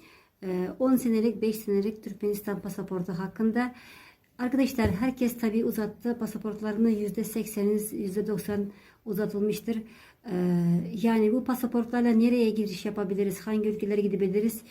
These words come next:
diye soruyorsunuz zaten. Ee, ve ben şunu şöyle söylemek istiyorum. Bizim elimizde yani davetlisi olanlar var. Elime, e,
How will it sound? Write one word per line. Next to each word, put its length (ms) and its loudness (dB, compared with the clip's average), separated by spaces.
diye 160 2
soruyorsunuz 720 2
zaten. 540 -2
Ee, 300 -2
ve 220 6
ben 140 4
şunu 280 0
şöyle 260 6
söylemek 360 2
istiyorum. 380 -2
Bizim 200 0
elimizde 360 4
yani 500 4
davetlisi 580 0
olanlar 460 2
var. 220 2
Elime, 280 0
e, 520 0